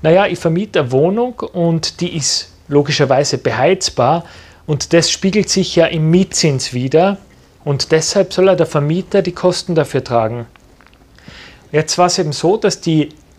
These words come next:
Heiztherme bei dem Mieter defekt geworden ist und er hat den Vermieter aufgefordert, die Kosten für den Austausch zu tragen. Der hat abgelehnt und der Mieter hat den Vermieter verklagt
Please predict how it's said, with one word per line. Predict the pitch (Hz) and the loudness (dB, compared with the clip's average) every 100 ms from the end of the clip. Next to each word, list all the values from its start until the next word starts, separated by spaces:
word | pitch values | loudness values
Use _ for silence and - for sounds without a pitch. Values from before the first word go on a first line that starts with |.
| - | -4
Heiztherme | 139 180 - 202 196 196 | 0 0 0 0 2 0
bei | 185 131 | 0 0
dem | 151 139 131 - _ | 0 0 -2 -10 _
Mieter | 139 147 - | -6 -2 -2
defekt | 127 120 151 - - | -2 -2 -2 -2 -6
geworden | 196 196 220 | 0 2 0
ist | 220 - - - - - | -6 -6 -10 -18 -14 -2
und | 185 | 2
er | 175 | 2
hat | 170 180 | 2 -2
den | 165 | -6
Vermieter | - 135 147 190 175 110 | -2 -4 -4 -4 -2 0
aufgefordert, | 131 - - 165 170 190 196 - - - - | -2 -4 -6 -4 -2 -2 -4 -6 -20 -20 -8
die | 165 | -6
Kosten | - 175 - - | 0 -2 -2 -8
für | 185 170 | -4 -4
den | 165 | -2
Austausch | 123 139 - 160 160 - | 0 0 0 -2 -2 -4
zu | 202 | -10
tragen. | - 113 101 110 117 - - | -4 -2 -4 -8 -18 -20 -4
Der | 156 135 | 0 0
hat | 135 - | -2 -4
abgelehnt | 143 - 214 233 262 | -8 -6 -4 -4 -4
und | 170 160 | -4 -2
der | |
Mieter | 147 170 175 156 | -2 -4 -2 -2
hat | 139 | -2
den | 139 | -8
Vermieter | - 135 147 139 - 120 | 0 0 0 -4 -6 -6
verklagt | - - 120 117 190 - - | -8 -4 0 2 2 -2 -18